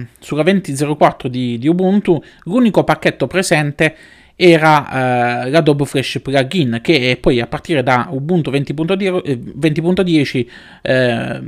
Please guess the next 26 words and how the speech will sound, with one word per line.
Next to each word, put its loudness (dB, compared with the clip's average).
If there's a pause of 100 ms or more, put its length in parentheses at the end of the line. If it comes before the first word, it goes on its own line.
(140)
questo -2
repository 0 (380)
è -4
di 0
fatto 4
rimasto 0
vuoto 4
perché -2
è -2
stato -2
rimosso 0
il -2
pacchetto -6 (320)
riguardante 2
il -4
plugin, 0
eh, -8
Adobe -4
Flash, -8
perché -4 (200)
come 0
ben 2
saprete -4
Flash -6
è -4
morto. -6